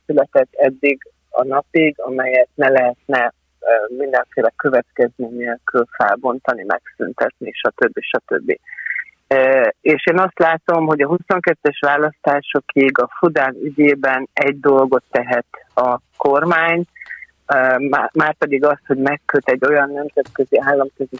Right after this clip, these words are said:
szerződést, amelynek viszont a felbontása már nagyon-nagyon, ö, súlyos következményekkel járna.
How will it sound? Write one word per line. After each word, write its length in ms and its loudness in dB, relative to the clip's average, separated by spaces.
szerződést, 680 -2
amelynek 600 -2
viszont 460 -6
a 140 -10
felbontása 800 -2
már 160 -2
nagyon-nagyon, 840 -2
ö, 160 -2
súlyos 440 0
következményekkel 1120 -2
járna. 540 0